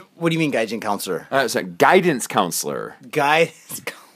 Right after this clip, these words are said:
Speaker 2: You know, like, at fucking school, like, "Oh, maybe you should do this. Oh, maybe you should blah, blah, this." Like, you should, you know,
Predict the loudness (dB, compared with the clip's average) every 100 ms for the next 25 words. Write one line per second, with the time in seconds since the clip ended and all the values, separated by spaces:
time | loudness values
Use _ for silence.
0 | -2 0 2 0 -2 0 2 4 4 4
1 | 0 4 6 6 4 2 4 4 2 -2
2 | -4 -4 -2 2 4 4 6 4 4 -2
3 | -2 -4 2 2 2 0 4 4 4 0
4 | -2 -4 -4 -2 0